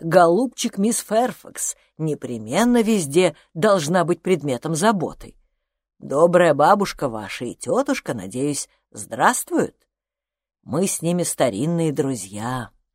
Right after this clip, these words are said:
Жаль, что здоровье не всегда дозволяет мне быть им хорошим соседом. Поверьте, вы нам сегодня оказали большую честь. Мы с дочерью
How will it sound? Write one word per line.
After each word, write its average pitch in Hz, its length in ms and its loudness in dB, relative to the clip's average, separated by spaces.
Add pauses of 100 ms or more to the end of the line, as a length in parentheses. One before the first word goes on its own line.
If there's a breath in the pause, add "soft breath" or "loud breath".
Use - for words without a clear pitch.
(280 loud breath)
Жаль, 165 360 2
что - 240 -2
здоровье 170 500 2
не 196 120 2
всегда 151 480 -2
дозволяет 226 680 2
мне 151 180 -2
быть 135 180 -6
им 120 100 -8
хорошим 139 480 -4
соседом. - 600 -10 (640)
Поверьте, 190 760 -6 (260 soft breath)
вы 151 180 -2
нам 190 220 2
сегодня 180 460 0
оказали 180 420 0
большую 156 560 0
честь. - 640 -4 (440 soft breath)
Мы 160 160 2
с 139 80 -2
дочерью 175 560 2